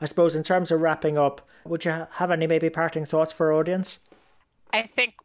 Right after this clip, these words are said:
Speaker 2: we're all, we're in a world now where the old model for careers of go to school, get my degree and certification, go to work and be a practitioner is fading away fast. And I think it's really important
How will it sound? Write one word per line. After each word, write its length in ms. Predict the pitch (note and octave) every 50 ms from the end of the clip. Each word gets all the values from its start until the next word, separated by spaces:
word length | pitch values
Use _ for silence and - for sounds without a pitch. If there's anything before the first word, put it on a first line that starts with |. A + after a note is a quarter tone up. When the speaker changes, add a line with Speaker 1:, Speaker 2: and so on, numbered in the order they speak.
| _ _ _ -
Speaker 2:
we're 140 | G3+ G#3+ -
all, 260 | G#3+ G#3 G#3+ G3+ -
we're 180 | - G3+ G3+ G#3
in 160 | A3 A3 B3
a 100 | C4 G#3 -
world 360 | - F#3+ F#3+ F#3 F#3 F#3 F3 -
now 600 | F#3+ F3+ F3 F3 F3+ F3+ F3+ E3+ E3+ F3 E3+ E3 _
where 500 | - F3 F3 E3+ E3+ E3 D#3+ E3 D#3 E3 _ _ _ _ _ - - _ _ _ - -
the 200 | F3+ E3+ E3 -
old 300 | - F#3+ F#3+ G3+ G3+ -
model 420 | F#3 F3 E3 E3 E3 E3 E3 E3 D#3+
for 220 | - - - D3
careers 800 | - - - D#3 C#3+ C#3 C3 C3 C3 C#3+ D#3+ E3+ - - - - _ _ _ - -
of 400 | D#3 D#3 D3+ D3+ D#3 D#3 D3 - - - - - -
go 140 | - F3+ F3
to 60 | F3
school, 560 | E3 - - - E3+ D#3+ D#3 D#3+ D#3+ D#3+ D#3+
get 200 | D3 - D#3+ -
my 120 | F3 D#3 D3
degree 400 | - D#3 - - D#3 D#3 D#3 D3+
and 100 | D3+ D#3+
certification, 1040 | - - D#3+ D#3+ - - - - D#3+ D3+ D3+ C#3+ - E3 D3+ D3 D3+ D3 D#3 E3+ F3+ _ -
go 120 | - E3 D#3
to 80 | D#3+
work 320 | D3 D#3 E3 D#3+ D#3 - -
and 60 | D#3+
be 120 | - D3+
a 40 | D3+
practitioner 760 | - - - - D3 - - D#3+ D3 - - G3 G3 F#3 F3+ - - -
is 280 | - E3 - - - - _ _ _ _ _ _ _
fading 520 | - - - - G3+ G3 F3 D#3+ E3+ D#3
away 260 | C3+ D3 D3+ D3 C#3
fast. 600 | - - E3+ C#3+ C#3+ C3 A#2+ - - - - - _ _ - - - - - - - _ _ _ _ -
And 100 | D#3 D3+
I 80 | D#3 D#3+
think 240 | - - G3 - -
it's 200 | E3+ - - F3
really 320 | E3+ F3 F3 E3+ E3+ E3+
important 720 | E3 D#3+ - - - D#3+ E3 E3+ F3 - F3 F3 F3 -